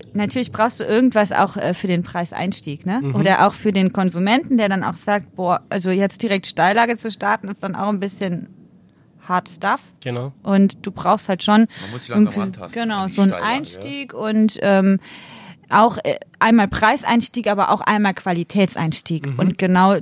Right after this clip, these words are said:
Speaker 1: das, äh, zeichnet der Wein aus.
Speaker 2: Genau. Wie viele Hektar habt ihr jetzt eigentlich?
Speaker 1: Ja, wir haben jetzt zehn Hektar.
Speaker 2: Mhm.
Speaker 1: Das sind so ein klassischer Familienbetrieb. Also meine Eltern arbeiten noch voll mit und, ähm, der Martin und ich. Und dann haben wir halt noch, ähm,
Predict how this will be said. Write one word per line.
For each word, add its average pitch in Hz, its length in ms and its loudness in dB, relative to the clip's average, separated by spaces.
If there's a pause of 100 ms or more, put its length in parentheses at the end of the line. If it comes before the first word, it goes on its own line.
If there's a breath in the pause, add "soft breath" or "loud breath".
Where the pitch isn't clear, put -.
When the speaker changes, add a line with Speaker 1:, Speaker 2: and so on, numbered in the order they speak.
Speaker 1:
das, - 400 -4
äh, 175 240 -4
zeichnet 170 400 -2
der 160 100 -6
Wein 160 200 -8
aus. 151 340 -14
Speaker 2:
Genau. 101 420 -10
Wie 127 120 -4
viele 139 200 4
Hektar 127 360 0
habt - 240 -4
ihr 160 60 -2
jetzt 156 120 -8
eigentlich? 165 340 -6
Speaker 1:
Ja, 190 140 4
wir 190 100 6
haben 214 60 6
jetzt 226 240 2
zehn 202 240 2
Hektar. 220 380 -4 (300)
Speaker 2:
Mhm. 131 200 -6
Speaker 1:
Das 208 140 0
sind 214 160 -2
so 208 80 2
ein 208 80 4
klassischer 208 560 0
Familienbetrieb. 262 1040 0
Also 190 360 -2
meine 170 240 -2
Eltern 247 380 0
arbeiten 185 360 -2
noch 165 100 -8
voll 170 160 -10
mit 247 240 -4 (560 loud breath)
und, 202 380 4
ähm, 175 520 -2
der 180 100 -8
Martin 185 440 -2
und 160 100 -6
ich. 294 300 -10 (640 soft breath)
Und 220 280 4
dann 214 200 6
haben 220 120 6
wir 202 120 4
halt 185 160 0
noch, 185 260 -2
ähm, 180 720 -4